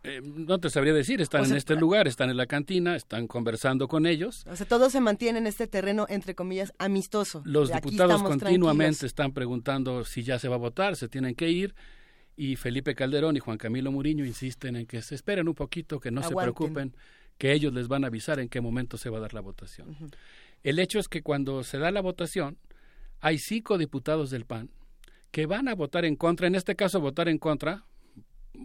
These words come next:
Speaker 1: por un procedimiento que ahorita es un poco complicado explicar, van a votar en contra de que se modifique la fecha en que se va a hacer el
Speaker 2: Ujú.
Speaker 1: juicio de procedencia.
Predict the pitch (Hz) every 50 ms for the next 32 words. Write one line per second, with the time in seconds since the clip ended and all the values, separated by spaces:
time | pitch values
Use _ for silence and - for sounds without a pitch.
0 | - - - 127 113 107 - 120 117 123 123 127 131 117 123 117 120 127 127 120
1 | - 107 117 120 120 127 113 - 127 113 - 131 120 123 - 117 107 - 110 110
2 | - 123 120 123 117 107 104 - - - - _ - _ _ _ _ - - -
3 | - 165 160 147 165 165 165 170 - - - - - - - - - - _ _
4 | - 131 156 190 214 220 202 202 - - 185 185 185 170 156 - - 175 170 156
5 | 180 190 180 151 131 - 135 120 - 135 127 135 131 123 131 131 - - 233 226
6 | - 156 139 127 120 - 156 123 - - 160 147 - - 117 - - 120 117 123
7 | 123 - 165 170 151 127 160 - 135 120 - 127 113 110 - 110 104 - 117 107
8 | 101 92 - - - -